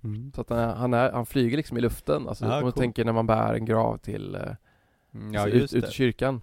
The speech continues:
Speaker 2: Det
Speaker 1: Så,
Speaker 2: ser
Speaker 1: ja.
Speaker 2: ut så att det, liksom, det är fyra personer då som håller uppe den. Och de här personerna är ju jättehöga då.
Speaker 1: Mm.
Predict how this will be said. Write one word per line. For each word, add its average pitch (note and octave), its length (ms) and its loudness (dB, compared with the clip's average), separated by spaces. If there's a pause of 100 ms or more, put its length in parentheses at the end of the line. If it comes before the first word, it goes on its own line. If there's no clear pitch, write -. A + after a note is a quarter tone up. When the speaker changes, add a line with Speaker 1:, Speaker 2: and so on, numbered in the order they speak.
(140)
Speaker 2:
Det - 120 -10
Speaker 1:
Så, A#2+ 60 -4
Speaker 2:
ser C3+ 100 4
Speaker 1:
ja. B2 60 4
Speaker 2:
ut - 60 -10
så C3+ 180 2
att A2+ 80 0
det, A2+ 80 0
liksom, A2+ 200 -6
det A2+ 80 -2
är - 20 0
fyra A2+ 480 4
personer A2+ 380 -2
då A2+ 100 -2
som G#2+ 160 -8
håller A2+ 220 0
uppe A#2 280 -4
den. A2+ 320 -2 (140)
Och - 140 -14
de A#2 80 -4
här A2 60 0
personerna A2+ 280 -2
är A2 40 0
ju A2 60 0
jättehöga A2+ 540 0
då. A#2+ 140 -6 (100)
Speaker 1:
Mm. G#2+ 180 -6